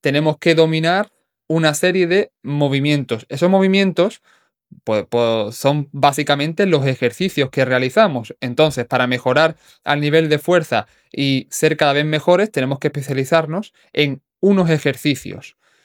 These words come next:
Por eso siempre vamos a tener en las rutinas de entrenamiento unos ejercicios principales, básicos, multiarticulares,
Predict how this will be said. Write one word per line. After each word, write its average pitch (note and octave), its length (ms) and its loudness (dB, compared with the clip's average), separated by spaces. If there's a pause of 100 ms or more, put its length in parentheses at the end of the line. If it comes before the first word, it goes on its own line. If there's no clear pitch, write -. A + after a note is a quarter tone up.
(280)
Por D3+ 200 4
eso A3 200 2
siempre A3+ 640 2
vamos F#3 480 2
a F3+ 100 0
tener F3+ 420 -2
en C3 280 -2
las B2+ 280 2
rutinas D#3+ 360 -4
de F#3 60 0
entrenamiento F3+ 800 0 (120)
unos G3 280 4
ejercicios F3 760 -2
principales, F3+ 920 0 (120)
básicos, D#3+ 880 -2 (240)
multiarticulares, D#3+ 1400 2